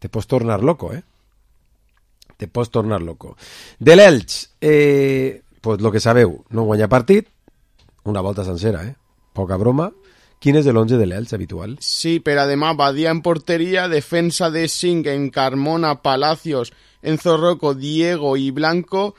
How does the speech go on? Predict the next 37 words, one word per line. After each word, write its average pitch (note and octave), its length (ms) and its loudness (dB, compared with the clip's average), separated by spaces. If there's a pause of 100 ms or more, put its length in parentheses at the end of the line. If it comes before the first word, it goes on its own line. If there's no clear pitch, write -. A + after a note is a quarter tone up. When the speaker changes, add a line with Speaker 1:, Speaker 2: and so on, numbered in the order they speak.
(320)
Speaker 2:
al C#3+ 320 2
mig E3+ 240 0
Mascarell D#3 560 0
i D#3+ 160 -4
Gumbau F3 480 0
i E3+ 80 -2
davant D3+ 400 -2
Pere E3 240 0
Milla, E3+ 400 0
Fidel E3 400 -2
i D#3+ 80 0
Boyer. C#3+ 320 -4 (240)
Speaker 1:
Machín, C#3+ 380 2
que B2 100 2
va B2 80 2
ser C3 140 0
aquell B2 180 2
tècnic C3 320 2
del A#2 140 0
Girona B2 340 4
que A#2 160 -2
apuntava B2 400 -2
tan A2+ 160 -2
bé B2+ 140 2
i - 20 -16
que B2+ 80 -4
va A#2+ 80 -2
anar B2 140 -2
al G#2+ 100 -6
Sevilla B2 320 0
i G#2+ 60 0
no B2 100 2
li B2+ 80 2
va A#2+ 80 2
anar A2+ 240 0
tan E3 160 2
bé, B2+ 140 0